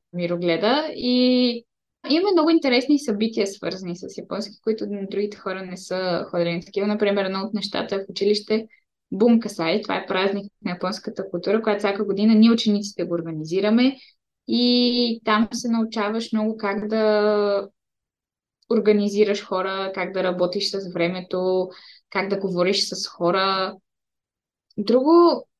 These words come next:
много е различно от български, тяхната култура, техният език е много по-различен от нашия, но това е абсолютно нормално и няма от какво да се притесняваш.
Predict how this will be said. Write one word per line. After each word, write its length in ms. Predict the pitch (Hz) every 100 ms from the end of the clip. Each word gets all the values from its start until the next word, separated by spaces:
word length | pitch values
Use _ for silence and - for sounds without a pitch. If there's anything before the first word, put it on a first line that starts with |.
| _ _
много 300 | 190 226 247
е 80 | 294
различно 400 | 269 233 226 214
от 80 | 190
български, 440 | 185 180 214 277
тяхната 380 | 240 226 220 202
култура, 340 | 185 175 208 208
техният 340 | 180 175 165
език 140 | 170
е 40 | 165
много 200 | 156 165
по-различен 500 | 147 151 139 - 151
от 140 | -
нашия, 440 | 143 147 - 233 - _ _ _ -
но 80 | 202
това 200 | 190 180
е 140 | -
абсолютно 520 | 175 170 180 196 196 190
нормално 480 | 170 175 160 175
и 300 | 196 185 170 170
няма 380 | 170 170 160 160
от 80 | -
какво 300 | 175 - 143
да 400 | 156 156 - - _ _ _ _ _ _ _ _
се 180 | - 185
притесняваш. 720 | 160 156 135 - 143 190 339